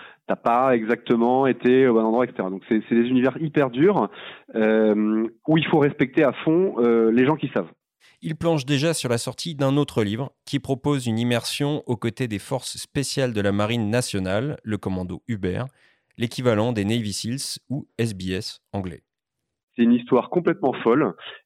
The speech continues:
Speaker 1: Et les mecs, ils sont capables d'être largués, euh, à huit mille mètres par moins trente degrés avec un chien et deux cents kilos de matériel, euh,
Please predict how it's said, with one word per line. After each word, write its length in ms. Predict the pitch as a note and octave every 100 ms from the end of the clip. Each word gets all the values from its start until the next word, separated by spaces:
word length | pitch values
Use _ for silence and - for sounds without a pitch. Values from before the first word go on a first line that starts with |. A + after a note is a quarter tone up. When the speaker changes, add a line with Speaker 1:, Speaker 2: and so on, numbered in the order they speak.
| -
Speaker 1:
Et 100 | G#2+
les 140 | A2
mecs, 340 | A2 C3 D3+ G2 -
ils 100 | A#2+
sont 120 | -
capables 400 | G#2+ A2+ A2+ A#2
d'être 220 | B2 G2 A2
largués, 420 | G#2 G2 G#2+ A#2
euh, 200 | F#2+ F2+ - - -
à 80 |
huit 240 | F#2+ A2+ B2+
mille 180 | B2+ B2
mètres 280 | A#2+ A#2+
par 160 | - E2
moins 160 | A2+ A#2+
trente 220 | C3+ A2+
degrés 340 | A#2+ A2 A2+
avec 260 | A2 F2 -
un 80 | F2+
chien 560 | - - G#2+ A2 A2+
et 240 | G2+ F2+ F2+
deux 160 | A#2
cents 160 | A2+ A#2+
kilos 240 | - A2
de 40 | G#2
matériel, 540 | G#2 A2 G2 G#2 A2
euh, 260 | F2 F2+